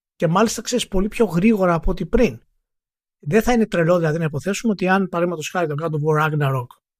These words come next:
είχε ένα τέτοιο σύστημα από κάτω του, έτσι, πολλά από τα assets βασιζόμενα κιόλας στο πρώτο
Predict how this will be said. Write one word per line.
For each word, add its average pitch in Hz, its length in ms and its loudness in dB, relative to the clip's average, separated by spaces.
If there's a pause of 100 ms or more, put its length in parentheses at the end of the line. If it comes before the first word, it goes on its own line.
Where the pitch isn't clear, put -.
(680)
είχε 185 280 0
ένα 185 180 0
τέτοιο 180 240 -6
σύστημα - 280 -4
από 143 200 -6
κάτω 139 340 0
του, - 120 -20 (1000)
έτσι, - 260 -8
πολλά 196 320 0
από 269 220 0
τα 190 260 2
assets 156 340 -6
βασιζόμενα 170 720 2
κιόλας 147 360 -2
στο 147 120 -4
πρώτο 131 600 -2